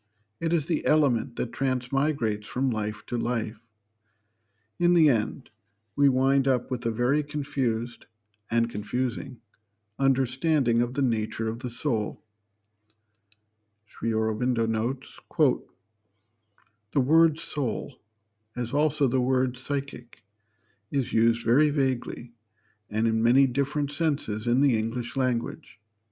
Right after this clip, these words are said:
More often than not, in ordinary parlance, no clear distinction is made between mind and soul, and often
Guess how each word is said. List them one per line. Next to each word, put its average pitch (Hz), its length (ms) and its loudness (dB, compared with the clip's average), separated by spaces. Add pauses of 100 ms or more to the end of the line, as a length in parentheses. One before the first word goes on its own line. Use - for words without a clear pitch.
(760)
More 117 260 2
often 123 440 0
than 123 200 2
not, 120 400 0
in 120 160 2
ordinary 117 560 0
parlance, 113 760 -4 (680)
no 165 160 4
clear 180 360 2
distinction 156 600 0
is 123 180 0
made 127 340 4
between 120 440 0
mind 117 460 4
and 123 180 -2
soul, 120 520 -2 (840)
and 165 120 0
often 123 520 -2